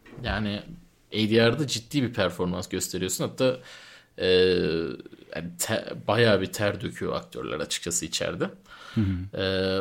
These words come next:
Speaker 1: voiceover hatta bazıları oturarak bile kaydedenler gördüm ben. Önermiyorum hiçbir zaman. Oturarak kayıt her zaman performansı düş-, düşüren bir şey.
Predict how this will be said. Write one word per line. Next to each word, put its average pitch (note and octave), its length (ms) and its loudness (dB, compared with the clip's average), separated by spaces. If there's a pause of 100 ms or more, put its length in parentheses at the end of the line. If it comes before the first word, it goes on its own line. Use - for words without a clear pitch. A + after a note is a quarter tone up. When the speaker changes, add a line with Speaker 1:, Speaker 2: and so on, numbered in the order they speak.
Speaker 1:
voiceover F3+ 540 0
hatta F3 400 0
bazıları E3+ 440 2
oturarak C#3+ 600 -2
bile C#3+ 140 -4
kaydedenler B2 680 -2
gördüm A#2 480 -2
ben. G#2 140 -4 (460)
Önermiyorum G#2+ 600 2
hiçbir - 240 2
zaman. G#2+ 300 2 (240)
Oturarak F#2+ 560 -2
kayıt F#2+ 240 -2
her G#2+ 120 2
zaman G2 280 -2
performansı G2 640 -2
düş-, - 360 -10
düşüren A2 480 0
bir F2 60 -2
şey. - 320 -2